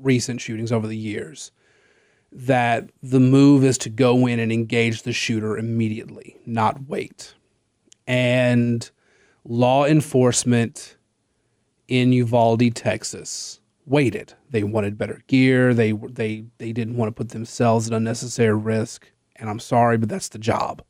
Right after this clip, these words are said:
There were thirty-three children and three teachers in the path of the shooter, but police waited an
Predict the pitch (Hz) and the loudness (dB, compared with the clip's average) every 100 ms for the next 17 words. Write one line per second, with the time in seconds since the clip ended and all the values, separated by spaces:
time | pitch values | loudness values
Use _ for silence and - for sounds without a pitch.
0 | _ _ _ _ _ _ _ _ _ _ | _ _ _ _ _ _ _ _ _ _
1 | _ _ _ _ _ _ _ _ 123 120 | _ _ _ _ _ _ _ _ 2 4
2 | 104 - - 143 156 - - 147 143 139 | 4 0 0 4 4 2 4 6 6 4
3 | - - 120 110 117 104 104 120 117 - | 2 2 2 2 -2 -4 -4 -4 -4 -4
4 | 120 123 127 - 127 - 117 113 117 127 | 0 2 2 0 -4 0 0 0 -4 -2
5 | 123 120 117 - 110 113 123 113 113 - | 0 0 -2 -4 -2 -2 -4 -4 -4 -2
6 | 113 107 113 113 127 120 127 123 120 123 | -2 0 -2 0 0 4 2 0 0 2
7 | 120 117 110 107 | 2 2 0 -2